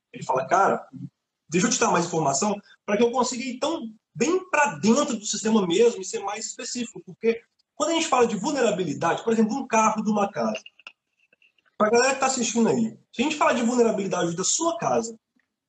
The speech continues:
cara, ninguém melhor do que você sabe entrar na sua casa. Tem um amigo meu, que não deve tá assistindo não, ele é expert em entrar na casa dele sem chave. Ele fala comigo, ele falou comigo uma vez, "Magela, eu sei umas oito formas de entrar aqui em casa sem chave.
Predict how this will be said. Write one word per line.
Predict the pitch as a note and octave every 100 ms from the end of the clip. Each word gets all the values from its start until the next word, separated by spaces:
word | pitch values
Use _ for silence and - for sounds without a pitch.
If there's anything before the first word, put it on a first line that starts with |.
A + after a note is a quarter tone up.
| _ _ -
cara, | D#4+ - D#3
ninguém | A#3+ A3+ D#4+ G4+
melhor | F4+ A3+ A3
do | G#3+
que | - F3+
você | C#3 - - G#3+ F3 - _ _
sabe | - A3+ B3 A3+
entrar | A#3 G#3+ A3+
na |
sua | A#3 D4
casa. | D4+ -
Tem | D4+
um |
amigo | E4+ D#4 D4+ A3+
meu, | F3+ B3 C#4 - - _ - - _ _ _ _ _ _ - -
que | -
não | G3+
deve | G#3+ G#3+
tá |
assistindo | A3+ - A3 F#3+
não, | C3+ - _ _ _ _
ele | F3+ B3+ C#4 D4 -
é | G3+ A#3+ - A#3
expert | D4 - - C4 C4 -
em | B3+
entrar | A3+ A#3+
na | B3+
casa | A#3 A#3+
dele | G3 G3+
sem | A3+ C4
chave. | - E3+ C#3+ B2+ - _ _ _ _ - - G3
Ele | G#3+
fala | A#3 A#3
comigo, | A3+ F#3+ D#3+
ele | F3 F#3+
falou | A#3
comigo | A#3 A3 F#3+
uma | E3
vez, | E3+
"Magela, | F#3+ F#3 A#3 A3+
eu | G3 G3
sei | - A#3+
umas | A#3+ G3 C3+ C3 - E3
oito | B3 C4+ -
formas | A#3 A#3 A3+
de | G#3+
entrar | G3 G3+
aqui | G3 F#3
em | E3
casa | F#3 F#3
sem | - E3+
chave. | - C3+ B2+